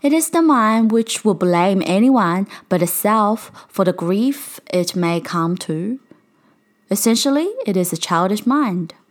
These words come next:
which is selfish and small and can be indeed quite irresponsible. The proactive mind is mature, responsible, positive. It is positive about itself and its potential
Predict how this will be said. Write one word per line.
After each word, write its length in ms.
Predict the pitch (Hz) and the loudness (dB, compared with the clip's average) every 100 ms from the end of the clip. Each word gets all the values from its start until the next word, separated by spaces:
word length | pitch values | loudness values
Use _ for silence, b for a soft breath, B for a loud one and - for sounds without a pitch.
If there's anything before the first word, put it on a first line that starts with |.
| b b b | b b b
which 200 | 208 214 | -4 -4
is 80 | 262 | -4
selfish 840 | - 247 254 - 311 381 - - b b b - | -2 0 0 -2 -6 -4 -6 -10 b b b -6
and 120 | 180 | -4
small 580 | - 190 165 175 262 302 _ b b - | 0 0 0 -2 -4 -8 _ b b -12
and 100 | - | -4
can 140 | 190 | -4
be 100 | 175 | -2
indeed 540 | 180 175 175 175 190 - b - | -2 -2 -2 -4 -4 -8 b -16
quite 580 | - 220 220 233 240 - | -4 -2 0 -2 -6 -8
irresponsible. 880 | 165 156 - 151 151 - - 156 160 _ _ _ _ _ b b b b b b _ _ - | -6 -6 -6 -6 -6 -8 -10 -10 -12 _ _ _ _ _ b b b b b b _ _ -10
The 80 | 254 | -2
proactive 480 | 269 294 302 - | 0 2 0 -2
mind 400 | 339 269 233 233 214 | 2 2 2 0 -2
is 160 | - | -2
mature, 640 | 202 - - 208 185 196 247 B B - | -4 -4 -2 0 0 -2 -6 B B -6
responsible, 920 | 226 - 294 370 - 269 196 175 185 - _ - | -6 -2 0 0 -4 -6 -4 -4 -6 -12 _ -14
positive. 720 | - 196 - 247 339 - - _ B B B B - | -8 -6 -2 -2 -2 -8 -20 _ B B B B 0
It 120 | 233 | 0
is 100 | 233 | 0
positive 720 | - 277 285 262 214 208 - - | -2 -2 0 2 2 0 -6 -8
about 400 | - 170 170 202 | -4 -2 -2 -4
itself 600 | - 294 226 185 - - B B B - | -4 -2 -2 -6 -16 -20 B B B -6
and 100 | 190 | -2
its 140 | 190 - | -2 -6
potential 680 | - - 294 381 - 165 | -10 -4 -4 -4 -6 -6